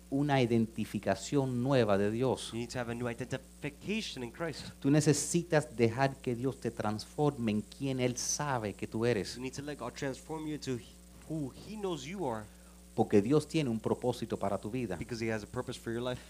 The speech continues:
Speaker 1: Y Dios te va a ayudar para lograr ese propósito.
Speaker 2: And God will help you to accomplish that purpose.
Speaker 1: Y para tú transformar tu vida,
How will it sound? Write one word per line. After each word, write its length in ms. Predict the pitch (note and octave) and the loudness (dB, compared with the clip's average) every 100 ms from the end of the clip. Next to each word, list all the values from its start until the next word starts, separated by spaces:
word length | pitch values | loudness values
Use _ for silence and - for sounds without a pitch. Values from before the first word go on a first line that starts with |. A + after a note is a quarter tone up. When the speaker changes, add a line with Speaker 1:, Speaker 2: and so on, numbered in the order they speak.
| - | -10
Speaker 1:
Y 140 | A#2+ | -4
Dios 320 | A2 B2+ D3 - | 0 2 0 0
te 120 | B2 | 0
va 120 | A#2+ | 2
a 20 | |
ayudar 600 | A#2 A2+ A2 A2 D3+ C3+ A#2+ | 2 0 -2 0 0 0 0
para 200 | A2 G2+ | -2 0
lograr 380 | G#2 A2+ A#2+ | 0 2 0
ese 200 | A2 - | 0 -2
propósito. 560 | A2+ A#2 C#3+ B2+ - - | -4 -4 -2 -4 -6 -10
Speaker 2:
And 80 | G2+ | -6
God 160 | G#2+ G#2+ | -4 -2
will 180 | G#2 G2+ | -2 -4
help 200 | A2 B2 - | -2 -2 -4
you 60 | |
to 120 | G#2+ G#2 | -12 -12
accomplish 580 | - B2 B2 A#2 A2 | -10 -10 -8 -10 -10
that 120 | A2 F#2+ | -10 -8
purpose. 460 | A2+ - - - - - - - | -8 -8 -12 -14 -16 -18 -12 -4
Speaker 1:
Y 100 | A#2+ | 2
para 260 | A#2 G#2 | 6 6
tú 220 | G2+ E3+ | 6 6
transformar 720 | F3+ E3+ D3 - B2+ B2+ C#3 C3+ | 8 6 2 0 -2 2 2 2
tu 120 | C3 | 0
vida, 300 | C3 C#3 F2+ | 2 2 2